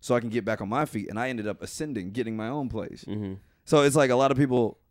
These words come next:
Speaker 1: don't have that same mentality. They're like, "Oh, well, I'ma just be here and I'ma just, you know, coast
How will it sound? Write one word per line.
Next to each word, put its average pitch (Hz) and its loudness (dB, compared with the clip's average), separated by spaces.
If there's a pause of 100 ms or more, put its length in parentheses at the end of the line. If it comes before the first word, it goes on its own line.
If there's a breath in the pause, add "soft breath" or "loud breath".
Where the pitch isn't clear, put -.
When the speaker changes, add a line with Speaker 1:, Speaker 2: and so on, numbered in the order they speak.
Speaker 1:
don't 131 2
have 127 0
that 120 -2
same 113 -8
mentality. 139 -4
They're 113 -4
like, 104 -2
"Oh, 147 2
well, 95 -4
I'ma 143 -6
just 98 -8
be 110 0
here 123 2
and 101 0
I'ma 117 0
just, 101 -2
you 131 -4
know, 110 -2 (560)
coast - 0